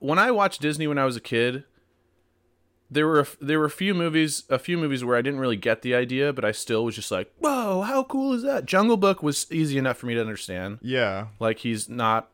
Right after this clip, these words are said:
Speaker 1: he's not an animal. He's a human.
Speaker 2: Yeah.
Speaker 1: He's
Speaker 2: But
Speaker 1: gonna
Speaker 2: they're in a
Speaker 1: struggle
Speaker 2: f-,
Speaker 1: with
Speaker 2: they're
Speaker 1: that.
Speaker 2: in a fucking jungle. So the scenes when they're in the soul realm and the, like, guy's got the pirate ship, they're going through that for sure. I get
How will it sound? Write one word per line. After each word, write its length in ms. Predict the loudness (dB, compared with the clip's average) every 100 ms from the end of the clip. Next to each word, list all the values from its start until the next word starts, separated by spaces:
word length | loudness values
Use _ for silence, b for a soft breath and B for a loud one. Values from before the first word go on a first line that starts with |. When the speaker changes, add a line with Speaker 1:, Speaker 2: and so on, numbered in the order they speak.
| _ _
Speaker 1:
he's 240 | -6 -2
not 300 | 0 0 -2
an 200 | -4 -2
animal. 280 | -4 -4 -6
He's 160 | -6
a 40 | -4
human. 400 | -4 -4 -6 -10 -8
Speaker 2:
Yeah. 300 | -4 -4 -6
Speaker 1:
He's 120 | -6
Speaker 2:
But 80 | -2
Speaker 1:
gonna 40 |
Speaker 2:
they're 100 | 0
in 40 | 2
a 20 |
Speaker 1:
struggle 120 | 0
Speaker 2:
f-, 40 | -2
Speaker 1:
with 80 | -2
Speaker 2:
they're 100 | -2
Speaker 1:
that. 40 |
Speaker 2:
in 40 | -2
a 40 |
fucking 260 | -4 -8 -4
jungle. 240 | -4 -4 b b
So 280 | -2 -2 -2 -6
the 560 | -4 -2 -2 -2 -4
scenes 520 | -4 -4 -2 -4 -6 -4
when 200 | -4 -4
they're 180 | -4
in 320 | -4 -6 -6 -6
the 140 | -6
soul 440 | -4 -2 0 -2 -2
realm 500 | 0 0 0 -4 -6
and 100 | -6
the, 80 |
like, 160 | -6 -6
guy's 180 | -6 -6
got 120 | -12
the 60 | -8
pirate 440 | 0 2 2 0
ship, 320 | -2 -2 -2
they're 80 | -2
going 200 | -4 -4
through 220 | -4 -6 2
that 340 | 4 4 2
for 140 | -4 -4
sure. 320 | -2 0 0
I 80 | 0
get 280 | -2 -4